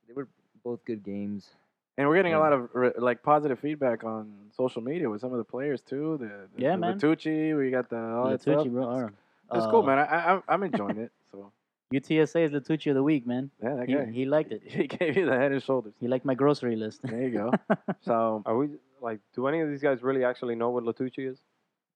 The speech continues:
Speaker 3: Well,
Speaker 2: I
Speaker 3: if
Speaker 2: don't
Speaker 3: they
Speaker 2: know.
Speaker 3: read the article.
Speaker 2: They, if they read the article, you know, they gotta figure it out.
Speaker 3: We tagged them in the article. So
Speaker 2: Yeah.
Speaker 3: they should.
Speaker 4: Because you guys actually spell out Latucci phonetically, as opposed to, you know, just writing lettuce.
Speaker 2: Yeah.
Speaker 3: Yeah, we spell it out.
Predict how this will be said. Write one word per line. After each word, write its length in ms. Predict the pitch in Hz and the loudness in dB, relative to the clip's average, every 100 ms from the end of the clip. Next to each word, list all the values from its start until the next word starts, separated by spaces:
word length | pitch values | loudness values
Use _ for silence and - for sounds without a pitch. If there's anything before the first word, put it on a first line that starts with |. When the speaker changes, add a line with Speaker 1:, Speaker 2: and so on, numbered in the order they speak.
| _ _ - | _ _ -2
Speaker 3:
Well, 100 | 120 | 0
Speaker 2:
I 20 | |
Speaker 3:
if 60 | 113 | 2
Speaker 2:
don't 20 | |
Speaker 3:
they 60 | 117 | 6
Speaker 2:
know. 40 | |
Speaker 3:
read 120 | 139 131 | 6 6
the 60 | |
article. 300 | 127 135 113 | 6 6 2
Speaker 2:
They, 80 | 113 | -8
if 220 | 165 180 | -10 -12
they 100 | - 139 | -8 -6
read 180 | 180 | -6
the 60 | 156 | -6
article, 280 | 175 240 92 92 | -10 -10 -14 _
you 60 | |
know, 60 | 113 | -20
they 140 | 160 _ | _ _
gotta 140 | _ _ | _ _
figure 180 | _ | _
it 20 | _ | _
out. 300 | _ _ - | _ _ -10
Speaker 3:
We 80 | |
tagged 220 | 117 147 135 | 0 0 0
them 80 | 110 | -4
in 60 | |
the 40 | 104 | -6
article. 280 | 113 - 98 | -8 -10 -20
So 60 | _ | _
Speaker 2:
Yeah. 120 | 151 - - _ _ - | -4 -4 -8 _ _ -16
Speaker 3:
they 100 | 104 | -14
should. 220 | - - _ - | -12 -16 _ -4
Speaker 4:
Because 260 | 110 110 | 0 0
you 60 | 113 | 2
guys 220 | 131 123 | 2 4
actually 340 | 127 - 120 | 2 0 -8
spell 440 | 107 - - 123 117 | -10 -8 2 2 4
out 220 | 117 104 | 0 -2
Latucci 440 | 110 - 113 - 104 | -6 -6 -8 -8 -10
phonetically, 500 | 101 107 104 101 101 _ _ | -6 -4 -6 -10 -18 _ _
as 120 | 107 | -14
opposed 300 | 98 - 107 | -8 -4 -4
to, 100 | 113 95 120 | -4 -10 _
you 80 | 113 | -12
know, 120 | 92 85 | -12 -14
just 120 | _ 104 | _ -4
writing 260 | 101 95 90 _ | -4 -6 -16 _
lettuce. 320 | 104 107 - _ _ _ - | -4 -4 -6 _ _ _ -2
Speaker 2:
Yeah. 180 | 127 95 _ | 0 0 _
Speaker 3:
Yeah, 220 | 139 135 | 0 2
we 140 | 107 107 | 2 -2
spell 280 | - 113 101 | -6 -6 -6
it 80 | |
out. 160 | 98 92 | -8 -12